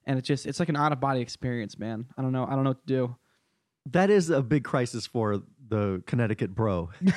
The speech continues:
Speaker 2: <laughs> the species of Connecticut bro, when their gym closes.
Speaker 1: Yeah, I knew you were gonna have some kind of sarcastic response, and it's been weighing on me lately. And you just have no goddamn sympathy for me, do you?
Speaker 2: What was your gym?
Speaker 1: Twenty-four Hour Fitness.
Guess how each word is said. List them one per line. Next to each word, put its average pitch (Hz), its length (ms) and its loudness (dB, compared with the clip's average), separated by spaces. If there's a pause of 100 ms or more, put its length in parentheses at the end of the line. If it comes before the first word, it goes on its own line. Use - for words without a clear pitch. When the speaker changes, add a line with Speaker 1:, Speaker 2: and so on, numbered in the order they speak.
(340)
Speaker 2:
<laughs> - 580 -10
the 147 80 0
species 143 460 2
of 127 140 2
Connecticut 120 480 0
bro, 117 220 2
when 117 180 2
their 117 120 0
gym 113 280 0
closes. 95 400 -2 (1400)
Speaker 1:
Yeah, 170 200 6
I 165 60 4
knew 175 140 6
you 180 80 6
were 175 60 4
gonna 175 120 2
have 170 220 2
some 165 120 0
kind 160 160 2
of 156 60 0
sarcastic 151 520 -2
response, 165 420 -2
and 165 100 2
it's 165 80 0
been 190 180 4
weighing 226 300 6
on 147 180 6
me 135 120 4
lately. 127 420 2 (380)
And 151 100 2
you 175 80 4
just 180 120 0
have 175 140 2
no 160 220 4
goddamn 160 420 0
sympathy 160 400 -2
for 123 160 -2
me, 120 120 0
do 135 100 0
you? 120 220 2 (320)
Speaker 2:
What 147 120 4
was 180 120 4
your 175 80 2
gym? 190 260 0 (480)
Speaker 1:
Twenty-four 156 380 0
Hour 135 180 2
Fitness. 131 460 -4